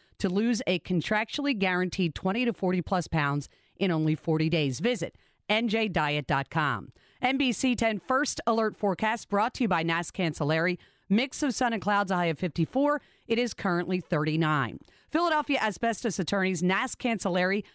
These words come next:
have collected over five hundred million dollars for five thousand asbestos victims. Call two one five, five four six, eight two hundred. To stream ninety-four W I P, tell your smart speaker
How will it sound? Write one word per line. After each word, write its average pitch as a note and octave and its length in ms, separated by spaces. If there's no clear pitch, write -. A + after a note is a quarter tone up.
have F3+ 200
collected G3+ 400
over G3+ 240
five A3+ 460
hundred A#3+ 340
million G#3+ 340
dollars D#3+ 440
for B3 160
five G3 380
thousand E3+ 400
asbestos D3+ 540
victims. G3 480
Call F#3 220
two - 280
one B3+ 220
five, C#3 340
five G#3+ 260
four A#3+ 220
six, - 400
eight D#3 260
two D#3+ 200
hundred. D3 360
To F4+ 120
stream C#4+ 460
ninety-four A#3+ 500
W G#3+ 340
I G3+ 140
P, A3+ 200
tell C#4 160
your D#4+ 160
smart A3 340
speaker C#3+ 400